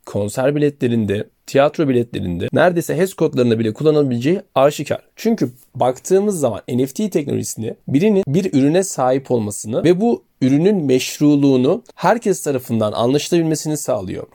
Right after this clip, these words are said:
Bu neticede bir ürüne sahip olmak, bir N F T'ye sahip olmak esasında dünya üzerinde bir arsa parsellemek gibi. Bu arsanın, bu ürünün size ait olduğunu herkes görebiliyor. Bundan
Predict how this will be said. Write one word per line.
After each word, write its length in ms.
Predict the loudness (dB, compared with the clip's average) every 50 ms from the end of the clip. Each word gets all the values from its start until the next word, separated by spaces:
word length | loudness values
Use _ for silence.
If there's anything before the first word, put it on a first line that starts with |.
| -6 -2
Bu 180 | 0 2 4
neticede 520 | 4 4 2 0 -2 -2 -2 0 0 0 -2
bir 120 | -2 0
ürüne 300 | 2 2 4 4 4 2
sahip 460 | 0 -2 -6 -6 -4 -4 -4 -4 -6
olmak, 280 | -6 -6 -6 -6 -6 -4
bir 260 | -4 -4 -2 -2 -2
N 80 | -2 -2
F 80 | -4
T'ye 200 | -2 0 0 0
sahip 360 | 0 -2 -6 -8 -8 -8 -6 -6
olmak 300 | -4 -2 -2 -2 -4 -4 _ -2
esasında 680 | -2 -2 -2 -4 -6 -6 -6 -6 -4 -2 -2 -2 -2 0 2
dünya 280 | 2 4 6 6 6 6
üzerinde 300 | 6 4 2 2 2 2
bir 160 | 4 4 4
arsa 280 | 4 2 0 -4 -4 -2
parsellemek 680 | 0 -2 -2 -2 -4 -4 -4 -2 -2 0 -2 -2 -4 -4
gibi. 240 | -8 -6 -2 0
Bu 180 | 2 2 2 2
arsanın, 600 | 2 2 2 0 0 -2 -4 -2 -2 -2 -4 -6 -8 _ -4
bu 320 | 0 2 4 4 2 0 0 2
ürünün 300 | 4 4 6 4 4 2
size 300 | 0 -2 -4 -2 0 2
ait 340 | 4 4 4 4 2 2 0
olduğunu 260 | 0 0 0 0 0
herkes 400 | 0 0 0 0 2 0 2 4
görebiliyor. 440 | 4 4 4 4 4 2 0 0 -2 -4 _ _ 0
Bundan 440 | 2 2 4 6 4 4 4 2